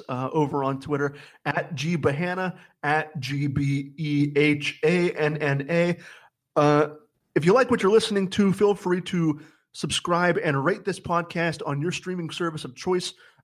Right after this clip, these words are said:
Uh, we are available through SoundCloud, Spotify, Google Play, and iTunes. So please, uh, if you, if you really like what you're listening to, it would mean the world to myself and the rest of us here at Pennsburg if you could take thirty seconds out of your day and give us a five-star rating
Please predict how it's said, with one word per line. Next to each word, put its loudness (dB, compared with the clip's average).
Uh, 0
we 0
are 2
available 0
through 0
SoundCloud, -4
Spotify, -4
Google -4
Play, 0
and -6
iTunes. -4
So 2
please, 0
uh, 4
if -2
you, -4
if -10
you -8
really 0
like 0
what -6
you're -4
listening -6
to, 0
it -4
would 4
mean 0
the 2
world 2
to -4
myself -2
and -8
the -4
rest 0
of -16
us -12
here -6
at -10
Pennsburg -8
if -8
you 4
could -2
take 0
thirty 4
seconds -2
out 2
of -6
your -10
day 2
and -6
give -2
us -4
a -8
five-star 0
rating 0